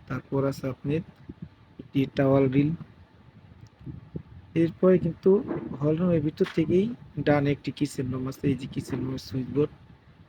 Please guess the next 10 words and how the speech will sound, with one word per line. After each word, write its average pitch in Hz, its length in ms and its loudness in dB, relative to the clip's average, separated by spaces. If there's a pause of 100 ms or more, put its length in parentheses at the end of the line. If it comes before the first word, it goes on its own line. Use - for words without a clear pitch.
(460)
এখানে 170 300 2
কিচেন 185 360 2
রুমের 190 240 4
সুইচ 170 200 0
বোর্ড 185 220 0
না, 156 60 2 (120)
এখানে 156 280 -2 (1300)
বাইরে 151 280 4
আপনি 147 220 0
দেখলেন 160 340 2